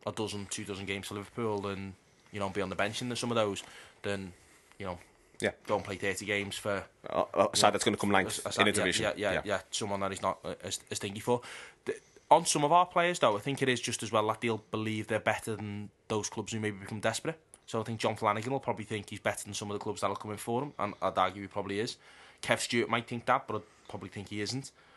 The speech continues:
Speaker 1: Daniel Sturridge, I think this is the big thing for Daniel Sturridge. No club is gonna wanna sign him that he's good enough for, and not, and you can say to him, will make him think it's the right club to go for, because if he's fit,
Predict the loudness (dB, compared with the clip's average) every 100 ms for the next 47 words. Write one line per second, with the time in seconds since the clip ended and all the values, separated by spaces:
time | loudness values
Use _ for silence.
0 | -20 _ _ 4 4 0 -2 -2 0 -2
1 | -4 -8 -10 -8 -8 -8 -10 -4 -4 -2
2 | -4 -6 -8 -8 0 0 0 -4 -4 -12
3 | -8 -6 -4 -2 -2 0 0 2 -2 -6
4 | -12 -20 _ -6 -4 -4 -8 -6 -8 -2
5 | 0 0 -2 0 0 -2 -6 -6 -4 -2
6 | -2 -2 -4 -4 -4 -6 -8 -12 -6 -6
7 | -6 -8 -2 -2 -2 -10 -8 -8 -6 -6
8 | -6 -8 -6 -6 -6 -10 0 0 0